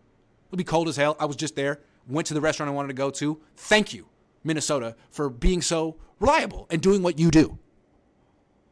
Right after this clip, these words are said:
So two seed locked up, most likely. Can the Niners get the one seed? Yes,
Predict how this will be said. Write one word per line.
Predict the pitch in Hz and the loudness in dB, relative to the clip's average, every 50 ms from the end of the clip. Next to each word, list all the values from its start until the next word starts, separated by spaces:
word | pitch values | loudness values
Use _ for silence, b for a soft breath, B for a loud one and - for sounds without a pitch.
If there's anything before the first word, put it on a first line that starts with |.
| _ | _
So | - - 185 | -2 0 0
two | 160 - 214 247 254 | 2 4 4 4 4
seed | - 247 240 214 | 4 2 0 0
locked | 202 190 180 - - 175 | 0 -2 -2 -2 -2 -2
up, | 160 143 | -2 -2
most | 147 147 143 - | -2 -4 -4 -4
likely. | 139 135 135 - 139 - - B B | -4 -4 -4 -2 -4 -6 -8 B B
Can | B 190 190 | B -4 -2
the | 185 | -2
Niners | 175 175 190 196 208 | 0 -2 -2 -2 -4
get | 190 | -4
the | - 135 | -4 -2
one | 131 143 160 165 | -2 -2 -2 -2
seed? | - 196 196 160 | -4 -6 -6 -6
Yes, | 131 143 175 139 98 - - - | -6 -4 -4 -4 -4 -8 -10 -12